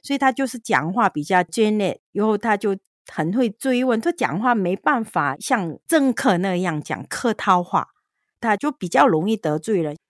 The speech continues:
但是真，真正了解他的人都说，哦，这个人是很不错的，像是从检察院的那个小的清洁工开始，到他的真的以前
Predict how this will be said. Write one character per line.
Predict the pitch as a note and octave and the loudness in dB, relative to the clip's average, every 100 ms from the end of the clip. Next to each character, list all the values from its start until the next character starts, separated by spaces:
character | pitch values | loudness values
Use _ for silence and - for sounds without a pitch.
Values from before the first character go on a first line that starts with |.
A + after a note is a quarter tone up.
| _ | _
但 | D#4+ E4+ | 0 2
是 | E4+ | 0
真， | F4 E4+ - | 0 0 2
真 | E4+ | 2
正 | D#4+ D#4 | 2 2
了 | A3 G#3 | 4 2
解 | C4 F#3 | 2 -2
他 | - F#3+ | -2 -2
的 | G3 F3+ | 0 0
人 | D#3 C#3 | -2 -4
都 | E3+ F3+ | -6 -6
说， | - E3+ D#3 - | -4 -4 -4 -4
哦， | C#3 C3 | -6 -4
这 | - | -4
个 | C4+ F#3 | 0 0
人 | D3 | -2
是 | D3 G3 | -4 -4
很 | E3+ B2 | -4 -4
不 | C#3 | -6
错 | C#3+ - G3 | -8 -2 -2
的， | D#3+ | -2
像 | E3+ A3+ G#3 | -2 -2 -2
是 | A3 | -6
从 | - F3 D#3 E3+ | -6 -4 -2 -4
检 | - E3+ | -6 -4
察 | E3 G3+ F#3 | 0 2 2
院 | A#3+ G3+ | 2 0
的 | F3+ | -2
那 | F3 E3+ | -4 -4
个 | D3+ D3+ - - - - | -6 -8 -14 -20 -20 -18
小 | - F3+ D3 | -2 0 2
的 | F#3 | 0
清 | F3+ - C#4 | -2 0 2
洁 | C4 F#3 D3 | 2 0 0
工 | F3+ F3 | -2 -2
开 | E3+ F#3+ | -2 -2
始， | F3+ F#3+ | -2 -4
到 | G3+ | -4
他 | F#3+ F#3+ | -2 -2
的 | F3+ D#3 | -2 -4
真 | E3 F#3 F#3 | -4 -6 -4
的 | E3 D3 A#2+ | -4 -4 -6
以 | - E3+ | -8 -8
前 | - - C#3 D3 E3 F#3 | -6 -6 -4 -4 -4 -6